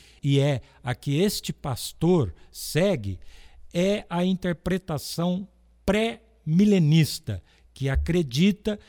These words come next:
que o período de mil anos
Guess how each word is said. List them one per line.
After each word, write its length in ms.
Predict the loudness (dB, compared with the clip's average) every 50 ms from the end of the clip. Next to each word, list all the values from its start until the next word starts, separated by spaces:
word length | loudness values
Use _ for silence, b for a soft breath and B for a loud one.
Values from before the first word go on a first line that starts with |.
| b b b _
que 100 | -4 -4
o 60 | -4
período 760 | -4 -2 _ -2 -2 0 2 2 2 2 0 -2 -4 -4 -6
de 160 | -6 -4 -4
mil 460 | -2 0 2 4 4 4 4 2 2 4
anos 580 | 4 4 4 2 0 -2 -4 -6 -8 -12 -14